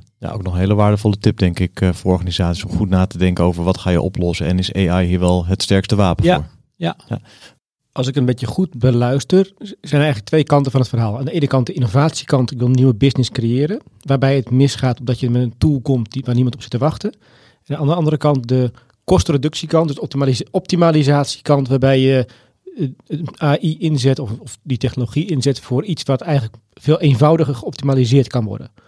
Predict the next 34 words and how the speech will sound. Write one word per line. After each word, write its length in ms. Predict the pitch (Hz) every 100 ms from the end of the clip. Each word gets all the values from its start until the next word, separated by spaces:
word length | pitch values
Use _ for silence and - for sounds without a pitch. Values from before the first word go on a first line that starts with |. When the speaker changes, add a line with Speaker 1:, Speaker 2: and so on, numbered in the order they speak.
| _ _
Speaker 3:
Vat 140 | 156
ik 60 | 147
het 100 | 151
zo 180 | 160 170
goed 160 | 156
samen? 280 | - 175 226 _ _
Speaker 2:
Ja, 200 | 151 139
of 80 |
dat 160 | - 127
de 60 | 110
verwachtingen 420 | 120 139 - 135
verkeerd 300 | 147 147 139
zijn. 120 | 127
Je 60 | 127
ziet 120 | 143
het 100 | 143
bij 140 | 131
predictive 460 | 127 147 131 139 123
maintenance. 640 | 147 165 170 170 180 -
Dat 240 | 151 143 -
klinkt 280 | 180 180 175
allemaal 240 | 156 147
heel 300 | 147 160 151
erg 220 | 135 -
aardig. 420 | - 151 175 185
Van, 140 | - 160
"Goh, 240 | 196 175
laten 240 | 147 147 143
we 100 | 131
de 60 |
motoren 440 | 135 131 170 160 147
met 160 | 143
sensoren 500 | 165 147 147 151 143
voorzien. 500 | 131 120 151 165 156